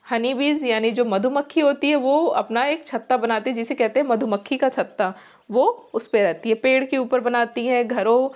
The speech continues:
घर कहीं वॉल वगैरह है, कहीं कॉर्नर में उनको जहाँ पे कोई नज़र नहीं आता वहाँ पे भी बना लेती है बी हाइव, ठीक है? तो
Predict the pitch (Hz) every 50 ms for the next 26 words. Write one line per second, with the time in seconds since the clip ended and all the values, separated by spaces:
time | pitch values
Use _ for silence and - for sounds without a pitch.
0 | - - - - - _ - 190 247 262 233 233 254 240 233 254 269 294 262 226
1 | 214 226 240 269 262 262 247 240 240 240 240 247 254 247 269 262 269 262 - 220
2 | 208 208 220 233 240 240 247 240 233 226 254 247 202 220 240 226 226 - 254 247
3 | - 233 240 226 226 214 220 226 220 220 220 220 214 214 220 240 202 185 196 226
4 | 220 220 254 254 262 226 233 220 220 220 220 226 208 196 214 220 220 208 190 214
5 | 214 220 240 233 196 196 208 220 - _ _ - - 233 - 359 480 539 - -
6 | _ _ _ _ _ - _ _ _ _ - - - _ _ _ - 262 277 302
7 | 466 480 -